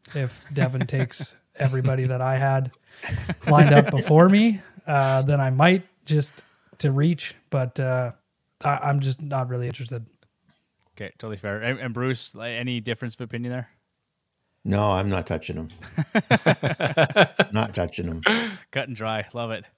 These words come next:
Speaker 2: Uh, what do you guys think about Luke Schenn? Because that guy is an absolute monster when it comes to bash categories, so blocks, shots, hits. Um, four hundred ninety-seven block shots, shots on goal, and hits last year. Um, I think, what did that put him, sixth?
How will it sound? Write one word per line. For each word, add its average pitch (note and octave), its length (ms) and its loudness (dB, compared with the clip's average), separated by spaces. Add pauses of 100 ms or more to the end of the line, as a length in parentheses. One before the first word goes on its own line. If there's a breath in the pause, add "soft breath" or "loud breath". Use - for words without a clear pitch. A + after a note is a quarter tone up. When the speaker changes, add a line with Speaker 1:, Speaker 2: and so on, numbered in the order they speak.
(680 soft breath)
Speaker 2:
Uh, C#3 340 0
what D3+ 120 -8
do G#3+ 60 -4
you A3+ 60 -6
guys A3 100 -4
think A3 120 -4
about G3 120 -4
Luke D#3+ 180 -6
Schenn? G#2 440 -8
Because A#2+ 460 -6
that C3+ 220 -6
guy F3+ 140 -4
is D3+ 140 -6
an C3+ 80 -12
absolute B2 420 -8
monster A2 480 -10
when A#2 120 -8
it G2+ 60 -14
comes A2 280 -12
to A2+ 80 -10
bash G2+ 280 -12
categories, A2+ 500 -8
so G#2+ 140 -16
blocks, G#2+ 520 -12 (240)
shots, G#2 580 -12
hits. - 520 -16
Um, F#2+ 440 -16 (400)
four D3+ 160 -6
hundred E3+ 240 -6
ninety-seven B2 580 -6
block A2+ 240 -8
shots, - 540 -12
shots A2+ 320 -12
on A2 80 -10
goal, G#2 220 -10
and G2+ 140 -16
hits A2 240 -12
last G#2+ 280 -10
year. G#2+ 200 -10 (580 soft breath)
Um, F#2 540 -16
I G#2 60 -18
think, A#2 260 -14
what B2 80 -16
did A#2 60 -10
that G#2+ 100 -14
put A2+ 100 -12
him, G2 100 -14
sixth? - 760 -14